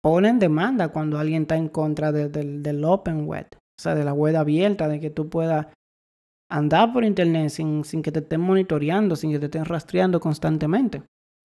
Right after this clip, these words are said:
Entonces es un día oscuro para la web. Lo que sucede es que el modelo de negocio de Mozilla no, no era un mo-, un modelo sustentable. Eh, era, como dicen, era más dar que recibir.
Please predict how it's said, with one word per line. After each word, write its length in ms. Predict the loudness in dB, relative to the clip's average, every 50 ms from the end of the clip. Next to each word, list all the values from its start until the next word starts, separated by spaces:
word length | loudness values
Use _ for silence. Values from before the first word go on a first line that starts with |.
| -20 -20 _ _ _ -8
Entonces 400 | -4 -4 -2 0 0 0 0 0
es 80 | 0 0
un 140 | 0 2 2
día 160 | 2 2 2
oscuro 680 | 0 -2 -6 -6 0 2 4 4 6 4 4 2 0
para 160 | -2 -4 -4
la 140 | -4 -4 -4
web. 400 | -2 0 0 2 0 0 -4 -8 _ _ _ _ _ -6
Lo 120 | -4 0
que 60 | 0 0
sucede 340 | 0 0 0 0 2 2
es 80 | 0 0
que 220 | -2 0 0 2
el 100 | 2 2
modelo 540 | 2 2 2 0 0 0 0 0 0 0 2
de 140 | 0 0 0
negocio 400 | 0 0 0 0 -2 -2 -2 -2
de 60 | 0
Mozilla 480 | 0 -2 -2 -2 0 0 2 2 2 2
no, 520 | 0 -2 -2 -4 -4 -4 -4 -6 -6 -8 _ _ _ _ _ _ _ _ _ _ _ -2
no 80 | -2
era 80 | 0 0
un 100 | 0 0
mo-, 280 | 0 0 0 0 -2 -2
un 160 | -2 0 2
modelo 340 | 2 4 4 4 4 2 0
sustentable. 1000 | 0 -4 -4 -4 -4 -4 -4 0 2 4 4 6 4 4 2 -2 -2 -4 -8 -14 _ -16
Eh, 540 | -10 -8 -4 -4 -2 -2 -2 -4 -4 -6 -8 -12 _ _ _ -20 _ _ _ _ _ _ _ _ _ -4
era, 520 | 0 2 4 4 4 4 2 -2 -4 -10 -18 _ -6
como 300 | -4 -2 0 0 -2 0
dicen, 540 | 0 0 0 0 -2 -2 -2 -2 -4 -4 -6
era 200 | -4 -2 -2 0
más 240 | 0 0 0 0 0
dar 440 | 0 0 0 0 0 -2 -4 -8 -14 _ _ _ -12
que 80 | -10 -8
recibir. 720 | -8 -8 -8 -6 -4 -2 0 2 2 2 2 -2 -4 -10